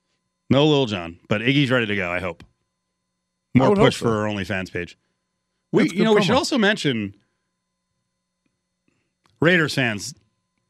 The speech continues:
Speaker 1: shouldn't, but should we savor this weekend at Arrowhead for the A F C Championship?
Speaker 2: Last ever home game?
Speaker 1: Is it? Is this the last ever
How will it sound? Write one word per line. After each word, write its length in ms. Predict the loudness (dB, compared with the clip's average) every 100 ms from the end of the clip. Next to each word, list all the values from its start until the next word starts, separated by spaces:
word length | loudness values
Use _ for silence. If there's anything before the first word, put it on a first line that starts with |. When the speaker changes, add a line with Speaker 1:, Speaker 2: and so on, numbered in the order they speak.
| _
Speaker 1:
shouldn't, 420 | -4 -2 -2 -4
but 200 | -4 -4 -6
should 180 | -4 0
we 180 | 2 0
savor 420 | 2 0 2 0
this 200 | -2 -2
weekend 440 | -2 0 -2 -4 -10 _ _ _ _ _ _
at 220 | -2 -2 -2
Arrowhead 480 | -2 0 0 -2 -4 _ _ _ _ _ _ _ _ _ _ _ _
for 120 | -4 0
the 120 | 2
A 120 | 0
F 60 | -2
C 120 | -4
Championship? 600 | -4 -2 -2 -2 -4 -6 _ _ _ _ _ _ _ _
Speaker 2:
Last 400 | 0 2 2 0
ever 420 | -4 -2 -2 -2 -8 -18 _
home 220 | -4 -2 0
game? 120 | 2
Speaker 1:
Is 100 | 2
it? 180 | 2 -2 2
Is 140 | 4
this 140 | 4
the 100 | 4 2
last 320 | 4 0 -2
ever 480 | -2 0 0 0